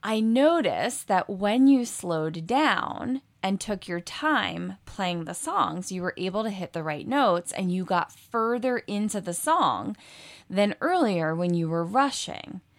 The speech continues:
And as soon as I heard myself say that, it was like a light bulb went off for me, because this is exactly the thing that I have been struggling with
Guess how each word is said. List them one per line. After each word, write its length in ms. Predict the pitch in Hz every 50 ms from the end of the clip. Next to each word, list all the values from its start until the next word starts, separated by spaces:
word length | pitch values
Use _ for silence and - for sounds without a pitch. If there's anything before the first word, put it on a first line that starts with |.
| _ - - - - - - - 226
And 140 | 233 233
as 140 | 233 220 202
soon 280 | - - - 269 277 302
as 160 | 339 339 -
I 120 | 359 339
heard 340 | 302 - - - 247 226 226
myself 500 | 220 220 196 190 185 - - 165 160 185
say 460 | - - - - - 226 233 247 233
that, 420 | 196 165 147 127 123 139 151 190 - -
it 100 | 190 196
was 160 | 214 208 202
like 140 | 196 190 190
a 60 | 190
light 260 | 175 170 170 170 165
bulb 240 | - 160 156 151 -
went 120 | 151 139
off 300 | 101 95 - - - - -
for 160 | - - 175 -
me, 260 | - 67 - - 196
because 360 | - 196 - 214 208 185 190 -
this 280 | - 190 220 226 226 254
is 240 | 262 254 220 202 -
exactly 1200 | - 196 196 170 160 156 156 151 151 180 185 170 170 165 175 - - - 277 285 247 262 254 277 285 - - - - - - - - _
the 160 | - 233 233
thing 520 | 196 - - - 208 190 180 180 185 - -
that 180 | 180 165 - -
I 520 | - 156 156 156 156 151 151 165 170 - _ _ -
have 180 | - 185 175
been 160 | 170 180 170 160
struggling 680 | - - - 165 143 147 160 160 160 156 156 151 151
with 460 | 143 147 - - 160 - - - -